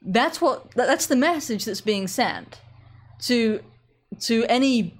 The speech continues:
apparently any non-white, 'cause they've even got, like, Asian in there. And it's like, they don't do badly academically, you know, so I'm not even sure. It's like, it's like they just decided to go ahead and list every non-white group. They're like, "It's okay that we're doing this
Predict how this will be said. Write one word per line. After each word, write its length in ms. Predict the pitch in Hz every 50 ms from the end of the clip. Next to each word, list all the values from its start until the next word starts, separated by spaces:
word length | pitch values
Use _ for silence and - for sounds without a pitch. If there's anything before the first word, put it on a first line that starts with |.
| -
apparently 360 | - - 294 349 349 277 254 254
any 200 | 262 262 247 220
non-white, 520 | 220 214 208 196 196 190 170 151 135 -
'cause 100 | 233 220
they've 100 | 269 285
even 180 | 294 277 262 240
got, 140 | 254 -
like, 140 | 214 208 - -
Asian 360 | 208 220 226 214 196 180 175
in 180 | - 180 175 170
there. 300 | 165 165 160 - 180 - - _ _
And 80 | 208 208
it's 180 | 196 208 - -
like, 240 | 208 196 190 - - _ - 170 - -
they 120 | 214 214
don't 260 | 208 240 254 - 185 165
do 160 | 202 214 208
badly 440 | 165 190 185 196 196 190 170 170 165
academically, 760 | 170 165 - 165 175 175 180 170 165 - - - - - _ _ _ _ _ _ _
you 80 | - 175
know, 100 | 165 160
so 120 | - 190
I'm 80 | 185 190
not 140 | 202 196 190
even 200 | 180 180 175 160
sure. 320 | - - 202 185 175 170
It's 120 | 170 -
like, 180 | 214 196 185 - - - 269
it's 100 | 214 202
like 140 | - - 214
they 100 | 233 240
just 200 | 202 254 247 -
decided 280 | 240 220 262 254 226 220
to 60 | 240
go 140 | - - 226
ahead 200 | 220 196 220 196
and 120 | 196 202
list 240 | 214 208 175 - - -
every 260 | 196 208 196 202 208 190
non-white 500 | 185 180 185 190 190 185 185 185 - 165
group. 220 | 185 185 190 190
They're 100 | - 185
like, 200 | 180 185 180 - - - - - - _ _ _
"It's 220 | - 247 240 - 339
okay 420 | 320 320 320 - - 294 285 302
that 140 | 277 285 254
we're 100 | 269 233
doing 300 | 190 240 247 262 254 254
this 380 | 269 277 285 269 - - -